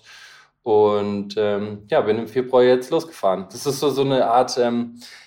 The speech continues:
Selbstfindungsreise für, für mich. Ich will schauen, was, was als nächstes für mich auf der,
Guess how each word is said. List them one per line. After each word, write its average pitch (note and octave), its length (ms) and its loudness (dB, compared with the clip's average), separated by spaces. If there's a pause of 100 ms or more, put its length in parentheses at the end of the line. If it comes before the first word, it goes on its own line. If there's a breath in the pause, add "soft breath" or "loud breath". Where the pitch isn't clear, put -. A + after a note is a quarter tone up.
(140 loud breath)
Selbstfindungsreise C3 1500 2
für, A#2 720 2 (760)
für - 180 0
mich. B2+ 300 2
Ich - 180 -8
will A#2+ 240 4
schauen, A#2 320 2
was, - 380 -4 (180)
was - 420 -6 (640 loud breath)
als G#2+ 240 -2
nächstes B2+ 380 2
für B2 80 0
mich B2 260 0
auf A2 160 -4
der, G#2+ 560 0